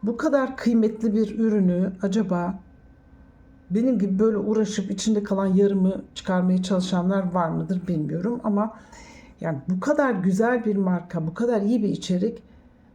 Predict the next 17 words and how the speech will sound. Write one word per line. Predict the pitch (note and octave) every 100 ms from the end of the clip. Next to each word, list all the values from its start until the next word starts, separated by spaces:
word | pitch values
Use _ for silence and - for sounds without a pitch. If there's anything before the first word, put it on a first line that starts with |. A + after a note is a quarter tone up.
| -
daha | - F#3
kaliteli | G3+ F#3+ F#3+ F#3 G#3 A#3+ - - _ _ G3+
ve | C4
akıllıca | G3+ F#3+ - G#3 G#3 F#3+ F3+
bir, | G3 A3+ - -
e, | F#3 F3+ F#3
kullanım | G3+ F#3+ G#3 G#3+ G#3 - _ _
pompası | F#3+ F3 E3 E3+ A3+
ve | G3+
ambalaj. | E3+ E3 D#3+ D#3 -
Baksanıza | E3 - A#3+ G3 D#3+
deliği | E3+ E3 D#3+
ne | F3+
kadar | F3+ D3+ C#3
ufak. | - - - - _ _ _ _ - - - - _ _ _ -
Yapmaları | F#3+ F#3 D#3+ D#3 E3+ G#3+
gerekti. | D3+ C3+ C3 -